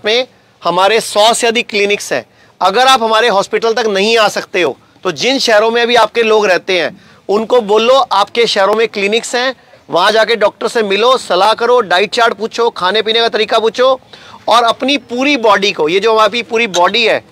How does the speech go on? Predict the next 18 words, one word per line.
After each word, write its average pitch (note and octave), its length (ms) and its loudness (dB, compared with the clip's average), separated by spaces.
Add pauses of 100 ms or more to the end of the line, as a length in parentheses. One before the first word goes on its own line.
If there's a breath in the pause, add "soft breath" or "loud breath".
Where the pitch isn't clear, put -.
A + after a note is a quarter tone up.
(460 loud breath)
इस B3 160 -2
पूरी C4 340 0
body G#3 300 2
को C#4 280 0 (420)
set - 340 -2
रखो। D#3+ 380 -4 (100)
और G3 140 2
रोज A3 320 4
का B3+ 160 2
नियम A3+ 340 0
बना G#3 220 2
लो B3+ 260 2 (480 loud breath)
कि A#3 140 -2
नारियल G#3 520 2
के B3+ 200 2
कम A#3 280 -2
से A#3 140 -2
कम B3 140 0